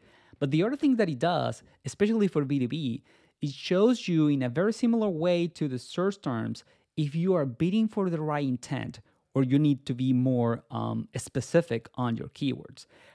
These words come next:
One of the things that I find all the time is that, um, we s-, we discover that our company or the company of the client's comp-, uh, company is showing up for queries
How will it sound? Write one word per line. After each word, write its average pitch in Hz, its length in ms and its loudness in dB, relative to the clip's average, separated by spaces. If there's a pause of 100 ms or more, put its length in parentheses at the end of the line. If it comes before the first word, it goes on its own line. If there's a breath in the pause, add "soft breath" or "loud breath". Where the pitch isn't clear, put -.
(120 loud breath)
One 135 260 2
of 202 80 0
the 180 100 -6
things 180 240 0
that 160 100 0
I 143 60 2
find 151 300 0
all 131 120 -2
the 117 100 -8
time 147 420 -2 (140)
is 123 280 -4
that, 120 440 -2
um, 117 400 -6 (320 soft breath)
we 156 560 -4
s-, - 220 -6 (180)
we 165 160 0
discover 185 840 -2
that 151 320 -2
our 139 320 0
company 151 480 -2
or 117 160 -2
the 117 100 -4
company 127 400 -6
of 113 140 -10
the - 100 -10
client's 143 380 -2
comp-, 123 320 -10
uh, 117 200 -8
company 120 480 -8 (120)
is 135 180 -4
showing 214 380 0
up 160 240 0
for 127 220 -4 (180)
queries 143 600 -2